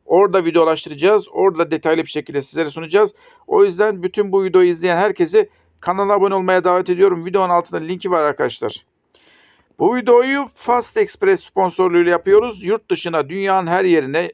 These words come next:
Edirne'den Kars'a her yerden kargo alıp gönderebilirsiniz arkadaşlar.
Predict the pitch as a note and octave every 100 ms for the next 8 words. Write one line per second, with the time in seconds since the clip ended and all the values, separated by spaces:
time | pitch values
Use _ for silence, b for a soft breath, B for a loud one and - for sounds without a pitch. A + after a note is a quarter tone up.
0 | - D#3 F3 F#3 E3+ C#3+ C3+ D#3+ F3 D#3
1 | F3 F#3 E3+ G3 E3 C#3+ E3 F3 F3+ D#3+
2 | - - - D#3+ D#3+ D#3 C#3+ C3+ C3 B2+
3 | B2 A2 - A2